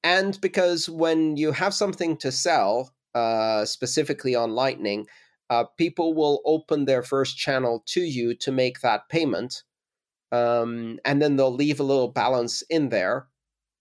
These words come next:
Uh, so they'll open a channel usually that's a bit bigger than the payment they want to make. So you end up constantly increasing your inbound capacity. Um,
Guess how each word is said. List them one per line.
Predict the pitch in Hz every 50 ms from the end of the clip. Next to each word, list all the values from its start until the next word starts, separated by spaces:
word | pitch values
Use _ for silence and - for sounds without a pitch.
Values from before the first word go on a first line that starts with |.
| _ _ -
Uh, | 123 113 110 110
so | 117 - 139 135
they'll | 123 127 123 131
open | 139 139 139 143 135
a | 127
channel | 127 143 131 123 120 123 120
usually | 117 123 120 110 123 123 123
that's | 117 113 113 110 -
a | -
bit | - - 160 160 165 165 -
bigger | - 139 135 135 131
than | 123 127 123 117
the | 113
payment | - - 131 127 123 120 113
they | 120 117
want | 117 110 110 110
to | - 123
make. | 127 143 165 151 95 76 101 - - - _ _ _ - - _ _ _
So | - - 165
you | 156 156 160 170
end | 170 185 202 175 175
up | 147 139 135 - - - _ -
constantly | - 147 151 143 - - 147 135 135 131 131
increasing | 131 127 131 - 139 135 131 - 135 127 127 123 120
your | 120 120 117 113 113 113 113 123 131 _
inbound | 123 117 110 113 117 117 113 113 -
capacity. | - - - 120 101 107 - - 104 87 85 85 - _ _ _ _ _ _ _ _ _ _ _ _ _ - - - _ _ _ -
Um, | 127 123 123 123 123 123 123 123 123 120 120 120 117 120